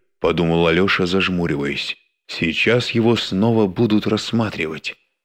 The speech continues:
«Приветствую ваше сиятельство,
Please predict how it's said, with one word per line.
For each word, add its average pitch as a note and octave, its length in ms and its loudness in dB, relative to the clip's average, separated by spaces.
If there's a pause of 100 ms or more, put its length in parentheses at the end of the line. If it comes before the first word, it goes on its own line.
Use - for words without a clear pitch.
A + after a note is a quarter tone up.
(1400)
«Приветствую B2 720 4
ваше B2 340 4
сиятельство, G2 1120 2